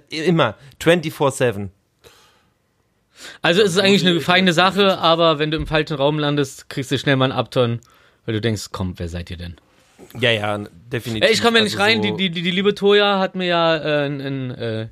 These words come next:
Speaker 2: Link geschickt, eine Einladung geschickt. Aber da meine letzten iPhones mich ja so aufgeregt haben und ich dann zu
Speaker 1: Ich hab
Speaker 2: Pixel
Speaker 1: dir auch
Speaker 2: umgestiegen
Speaker 1: zwei
Speaker 2: bin.
Speaker 1: Einladungen geschickt, danke dafür.
Speaker 3: Geht auch nicht über
Speaker 2: Ja, ja,
Speaker 3: den
Speaker 2: hab ich nicht
Speaker 3: Browser.
Speaker 2: gekriegt.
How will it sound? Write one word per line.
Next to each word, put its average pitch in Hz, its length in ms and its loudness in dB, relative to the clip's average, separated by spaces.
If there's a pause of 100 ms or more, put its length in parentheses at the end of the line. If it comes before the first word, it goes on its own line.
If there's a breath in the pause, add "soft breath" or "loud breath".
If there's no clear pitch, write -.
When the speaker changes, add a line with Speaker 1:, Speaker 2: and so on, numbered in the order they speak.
Speaker 2:
Link 147 300 -2
geschickt, 196 260 -8
eine 139 80 -4
Einladung 180 380 2
geschickt. 175 420 -2 (1300 loud breath)
Aber 160 300 2
da 151 560 4
meine 143 320 2
letzten 147 300 0
iPhones 151 600 0
mich 147 140 -6
ja 147 80 2
so 135 180 0
aufgeregt 135 540 -2
haben 135 380 -2 (680)
und 131 140 -6
ich 127 100 -8
dann 131 240 0
zu - 100 -10
Speaker 1:
Ich 135 60 -8
hab 143 60 -6
Speaker 2:
Pixel 165 200 -2
Speaker 1:
dir 165 80 2
auch 131 40 -2
Speaker 2:
umgestiegen 131 420 0
Speaker 1:
zwei 131 140 2
Speaker 2:
bin. - 80 0
Speaker 1:
Einladungen 113 500 0
geschickt, 110 440 -8
danke 147 280 -6
dafür. 139 340 -6
Speaker 3:
Geht 170 80 -6
auch 175 60 -2
nicht 180 180 -4
über 185 120 -6
Speaker 2:
Ja, - 100 4
ja, 220 140 4
Speaker 3:
den 185 60 2
Speaker 2:
hab 156 120 2
ich 175 80 -6
nicht 196 100 -6
Speaker 3:
Browser. 151 120 -4
Speaker 2:
gekriegt. 160 340 -2